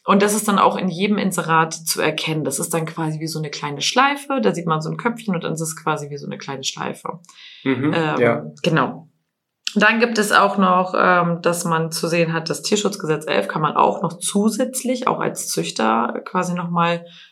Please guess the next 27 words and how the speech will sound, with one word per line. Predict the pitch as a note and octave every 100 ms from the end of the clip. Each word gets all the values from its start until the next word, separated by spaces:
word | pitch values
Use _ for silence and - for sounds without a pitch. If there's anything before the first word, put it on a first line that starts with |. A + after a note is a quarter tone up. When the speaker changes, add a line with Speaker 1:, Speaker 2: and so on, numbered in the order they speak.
| _
Speaker 1:
auch | - D#3+
den, | E3 - -
das | D#3+ -
Icon | - G3 A#3
von | A3+ A3+
uns | A3 G#3+
erwerben. | G#3+ G#3 G3+ G3+ G#3+ A3 - - - - _ -
Da | F3
kann | F3
man | E3+
noch | E3 E3
zusätzlich | - F3 E3+ - D#3+ -
auch | D#3+
seinen | D#3+ D3+
Sachkundenachweis | G#3+ A3+ - G#3 G3 F#3+ G3 F3+ F3
schicken. | - F3+ F#3 F#3+ F#3+ - - - - - - _ -
Und | G3 E3+ E3+ E3+ -
als | - D#3 D#3 -
dritten | F#3+ A#3 B3+ D4+
großen | A#3 A#3+ A#3 A3
Bund | G3 G3+ G3 G3
haben | F#3 F3+
wir | F3
noch | E3 E3 E3
die | F3+
geprüfte | D#3+ - E3 D#3+ E3+
Identität. | D3+ C3 D3+ D3 C3+ B2+ -